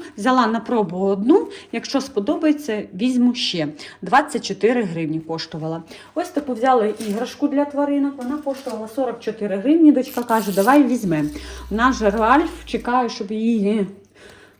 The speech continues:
ну, напевно, він її розірве, але нічого страшного, Кузя теж чекає. Вона, знаєте, так, ось так. Хотіли взяти ту мишку за вісімдесят вісім гривень, але вже її не було.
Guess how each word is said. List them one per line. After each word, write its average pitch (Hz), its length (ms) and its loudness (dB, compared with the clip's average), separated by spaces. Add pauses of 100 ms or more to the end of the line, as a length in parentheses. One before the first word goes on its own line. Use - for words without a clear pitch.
ну, 285 140 2
напевно, 202 420 2
він 190 180 0
її 180 260 -4
розірве, 233 580 -2
але 196 200 -4
нічого 202 320 -2
страшного, 262 580 2
Кузя 254 320 0
теж 156 280 -2
чекає. 170 380 -6
Вона, 254 180 -2
знаєте, 302 320 4
так, 175 140 -4 (1200)
ось 202 140 -8
так. - 180 -6 (320)
Хотіли 285 320 6
взяти 262 280 2
ту 277 60 8
мишку 285 340 6
за 208 120 4
вісімдесят 196 600 0
вісім 190 280 -2
гривень, 170 400 -2
але 208 280 2
вже 226 220 2
її 220 140 0
не 247 140 6
було. 190 320 0